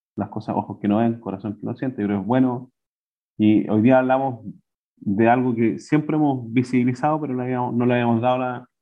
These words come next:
la relevancia que tiene, que es de alguna manera el rol de la sociedad civil y, eh, sentar las bases para poder cambiar los vicios que tiene el Estado para abordar el desafío mapuche. Yo creo que ahí Alfredo y Eduardo fueron muy claros en cuáles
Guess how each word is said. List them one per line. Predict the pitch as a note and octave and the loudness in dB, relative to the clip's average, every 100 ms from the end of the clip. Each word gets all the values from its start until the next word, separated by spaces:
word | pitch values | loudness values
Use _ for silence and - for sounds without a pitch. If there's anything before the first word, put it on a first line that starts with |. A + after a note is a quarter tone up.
| _ - | _ 2
la | A2+ | 4
relevancia | A2 A#2 A#2+ B2+ A2+ | 4 2 0 -2 -2
que | G2+ | 0
tiene, | A#2 A#2+ A#2+ B2 | 2 2 2 -2
que | A#2+ | -6
es | G#2 G2+ F#2+ | -8 -8 -10
de | G2+ | -6
alguna | G2 G2+ | -2 0
manera | G#2 G#2 G#2+ G#2+ | 2 0 0 -2
el | G#2 G2+ | -4 -2
rol | G#2 A2 G#2+ | 2 2 0
de | G2+ | -4
la | G2+ | -10
sociedad | G2 G#2 | -10 -10
civil | - G#2 G#2+ A2 A#2 _ _ _ _ | -4 0 0 0 -6 _ _ _ _
y, | G2+ G#2+ A2 A2+ - | 4 8 8 8 4
eh, | G#2+ G2+ | -4 -4
sentar | - G2 - C3+ | -4 -2 2 2
las | C3 G#2+ | 2 -2
bases | A2+ D3 - D#3+ | 0 0 -2 -10
para | - A2 G#2 | -4 -2 0
poder | G#2 G2+ - | -2 -4 -8
cambiar | - G2 G2+ A#2 C#3 D#3+ E3+ _ _ _ _ - | -2 2 4 4 2 0 -10 _ _ _ _ 0
los | A2 A2 | 2 4
vicios | D3+ D#3 | 4 2
que | D3+ | 0
tiene | C#3 B2+ | 0 0
el | |
Estado | B2 B2 D3 | -2 0 0
para | C#3 B2 | 0 -2
abordar | A#2 A#2 B2+ | -2 -2 -2
el | B2 | -2
desafío | A#2 A#2 A#2+ A#2 | -4 -4 -4 -2
mapuche. | G#2 G2+ G2+ | -2 -2 -2
Yo | G2+ | 0
creo | G#2+ | 0
que | G#2+ | 2
ahí | G#2+ A2+ A#2 _ _ - | 2 2 0 _ _ -2
Alfredo | G2+ G#2 A#2+ | -2 4 6
y | A#2+ | 8
Eduardo | A#2 A#2+ A#2 | 6 4 0
fueron | A2+ | -2
muy | G#2+ A#2 A#2 | 0 -2 -2
claros | A#2+ A#2 A#2+ A#2 _ _ _ _ | 0 0 -2 -8 _ _ _ _
en | F#2 | -8
cuáles | F#2+ A2+ A2 G#2+ - | 0 2 2 -2 -10